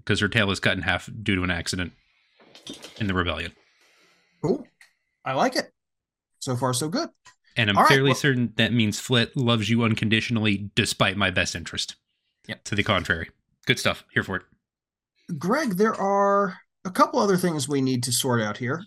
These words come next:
Speaker 2: Uh, choose one you carry with you openly and tell the table about it. These are little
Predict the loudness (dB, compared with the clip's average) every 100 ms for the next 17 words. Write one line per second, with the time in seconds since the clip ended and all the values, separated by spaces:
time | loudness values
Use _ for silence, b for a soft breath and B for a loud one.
0 | _ 0 2 0 -2 0 2 2 0 -2
1 | 0 0 -2 -2 -2 0 -2 -4 -4 -4
2 | -2 0 0 -2 -2 -6 -10 _ _ _
3 | _ _ _ _ -4 -2 -2 -2 -4 -4
4 | -4 -2 -2 0 0 -2 -4 -6 -4 -4
5 | 0 2 2 0 0 0